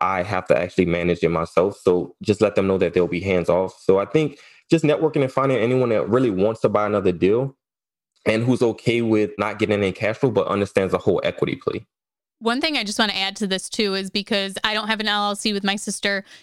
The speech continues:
Speaker 2: you don't have an L L C with your partner, and I'm sure some people are thinking, "Well, where's the protection on that?" And you can put an umbrella policy that lists you and your partner and that property to give you some protection if you don't have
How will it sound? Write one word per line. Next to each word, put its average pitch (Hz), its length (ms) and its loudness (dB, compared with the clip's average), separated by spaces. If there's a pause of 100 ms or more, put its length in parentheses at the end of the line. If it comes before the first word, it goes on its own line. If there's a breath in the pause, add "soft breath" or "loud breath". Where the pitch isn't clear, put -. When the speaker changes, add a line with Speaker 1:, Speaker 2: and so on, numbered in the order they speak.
Speaker 2:
you 220 80 0
don't 214 160 -2
have 214 120 -2
an 214 80 -6
L 196 140 -2
L 196 120 -2
C 196 200 -4
with 185 160 -8
your 185 100 -6
partner, 233 440 -2
and 202 240 -4 (400)
I'm 214 100 2
sure 226 160 -2
some 214 200 -8
people 208 200 -4
are 190 100 -4
thinking, 208 440 -4
"Well, 190 260 -2
where's 208 300 -2
the 202 100 -6
protection - 920 -8
on 180 200 -4
that?" 170 220 -4 (340 loud breath)
And 214 180 0
you 220 80 -2
can 226 180 -2
put 214 360 -2
an 196 80 -4
umbrella 190 380 -4
policy 180 640 -4
that 185 300 -4
lists 202 360 -6
you 196 160 -4
and 202 100 -4
your 202 120 -6
partner 185 600 -4
and 185 260 -6
that 175 180 -4
property 185 580 -4
to - 120 -6
give 185 220 -6
you 175 140 -6
some 180 400 -6
protection 175 720 -8
if - 180 -10
you 196 80 -4
don't 175 340 -4
have 185 340 -6